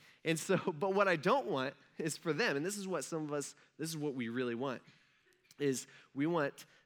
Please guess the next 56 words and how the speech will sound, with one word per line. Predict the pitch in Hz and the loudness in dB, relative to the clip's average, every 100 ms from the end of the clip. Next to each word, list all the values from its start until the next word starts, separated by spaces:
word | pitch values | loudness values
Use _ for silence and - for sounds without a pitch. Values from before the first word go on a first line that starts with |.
| - | -4
uh, | 135 127 | -2 -2
to | - | -2
know | 143 131 - | 0 2 0
every | 143 147 165 160 | -2 -2 0 -2
single | - 151 139 | -2 -4 -4
step | 123 - 156 120 - | -6 -4 -4 -4 -6
that | |
God | 110 123 113 | -4 -4 -2
wants | 120 123 | -6 -6
us | 123 | -10
to | 113 | -10
take. | - 117 - | -6 -6 -6
Should | 127 | -6
I | 120 | -4
go | 127 127 135 - | -2 -2 -4 -2
forward? | 160 175 170 - - | 0 0 -2 -6 -8
Should | 151 | -2
I | |
go | 127 | 0
over | 131 120 | 0 0
here? | 165 170 170 - | 2 2 0 -6
Should | - 147 | -6 -2
I | |
go | 139 | 0
over | 131 | 0
here? | 156 | 0
God, | 139 139 123 - - | 2 2 0 -8 -12
just | 127 - | -8 -4
tell | 160 | -2
me | 160 156 - | -2 -4 -6
where | 147 151 151 143 | 0 0 0 -2
you | 139 | 0
want | 151 | 0
me | 147 | 0
to | 139 | 0
go. | 147 - - - | 0 -2 -10 2
I | 185 | 4
don't | 226 | 6
want | 226 226 | 4 2
my | 220 | 2
kids | 214 208 143 | 4 4 2
coming | 180 190 185 | -2 2 2
up | 202 | 2
to | - | -2
me | 151 120 127 | -2 -2 -4
when | 160 151 | -2 0
they | 156 | 4
go | 175 | 4
outside | 170 151 185 180 | 4 4 2 2
and | 151 | 0
saying, | 156 139 - _ _ _ - | -2 -2 -6 _ _ _ -6
"Okay, | 180 220 170 - - - | 0 2 2 -2 -10 0
uh, | 160 156 | 0 2
Dad, | 180 196 160 | 4 4 4
so | 196 170 160 - - | 2 2 2 -4 -10
for, | - 165 156 | 0 2 2